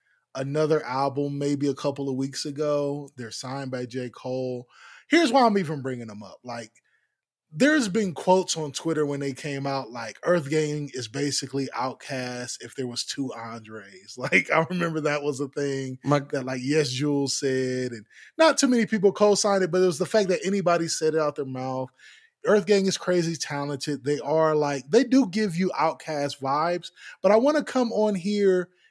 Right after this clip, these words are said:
Speaker 1: and say out loud on record, so when they do finally go away, that we can be right, that, like, it's time to start her-, holding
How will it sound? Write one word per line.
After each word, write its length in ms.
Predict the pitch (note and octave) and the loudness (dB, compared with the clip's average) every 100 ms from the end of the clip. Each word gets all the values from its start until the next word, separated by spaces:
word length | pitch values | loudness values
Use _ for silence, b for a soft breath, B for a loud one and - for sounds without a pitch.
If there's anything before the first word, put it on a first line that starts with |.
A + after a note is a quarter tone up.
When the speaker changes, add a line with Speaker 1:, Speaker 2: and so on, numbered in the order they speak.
| _ | _
Speaker 1:
and 140 | F3+ E3+ | -4 0
say 320 | - A3 G#3+ | 4 4 4
out 280 | F#3+ G3 F3+ | 4 4 4
loud 540 | G#3 C4+ G#3 F#3 F#3+ - | 4 4 4 4 2 0
on 360 | F3+ G#3 A3 G3 | 6 6 6 2
record, 600 | F3 A3+ A#3+ E3 E3+ E3+ _ _ _ - | 4 4 4 0 -2 -4 _ _ _ 0
so 200 | - G3 | 4 6
when 180 | F#3+ | 6
they 140 | F#3 F3+ | 4 4
do 200 | D3 G#3 | 4 2
finally 440 | - F#3+ F#3 E3+ | 4 2 4 0
go 280 | C#3 D#3+ E3+ | 2 6 8
away, 600 | D3 D#3 E3 C#3 B2 C3 _ _ _ _ - | 6 4 2 0 -4 -8 _ _ _ _ -2
that 200 | C#3+ F3 | 2 4
we 80 | A3 | 4
can 160 | A#3 | 4
be 120 | A3 | 4
right, 340 | A3 B3 C#4 D3 | 4 6 6 6
that, 200 | F3 F3 | 2 2
like, 180 | F3+ - | 0 -2
it's 240 | F#3+ F#3+ | -4 -4
time 300 | - A#3 C#4 | 0 2 2
to 60 | C#4 | 2
start 340 | - G3+ - - | 2 2 0 2
her-, 200 | F3+ F3 _ - | 2 2 _ -4
holding 640 | - F3+ E3+ C3 A#2+ A#2+ | 4 4 4 0 -6 -12